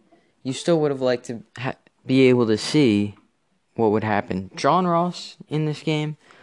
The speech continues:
looked like an absolutely amazing wide receiver. I don't think that there was a wide receiver this week who looked better than him,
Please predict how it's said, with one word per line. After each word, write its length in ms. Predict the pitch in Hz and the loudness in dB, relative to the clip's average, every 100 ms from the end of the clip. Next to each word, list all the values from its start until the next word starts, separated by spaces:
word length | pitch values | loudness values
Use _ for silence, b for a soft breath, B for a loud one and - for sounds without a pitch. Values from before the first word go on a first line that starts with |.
| B B - | B B -10
looked 340 | 120 123 123 | -4 -4 0
like 160 | 120 110 | -2 0
an 100 | 101 | -4
absolutely 880 | 80 113 107 - 117 107 107 98 - | -2 -4 -4 -4 -4 -2 -2 -2 -4
amazing 560 | 113 104 107 104 95 - | -4 0 0 0 -4 -8
wide 160 | 98 87 | -10 -10
receiver. 460 | 87 - - - - _ _ _ _ _ _ _ | -12 -14 -14 -18 -20 _ _ _ _ _ _ _
I 120 | 113 | -4
don't 200 | 120 127 | -2 -2
think 200 | - 113 | -2 -2
that 120 | 110 | -2
there 140 | 117 110 | 0 2
was 180 | 107 101 | 2 2
a 60 | |
wide 200 | 104 104 | 0 0
receiver 320 | 104 117 104 | -2 -2 -2
this 200 | 101 104 | -2 -4
week 180 | 104 98 | -4 -6
who 120 | 107 | -4
looked 220 | 95 90 - | -6 -6 -4
better 220 | 101 90 | -2 -4
than 220 | 87 85 | -6 -8
him, 140 | 92 | -8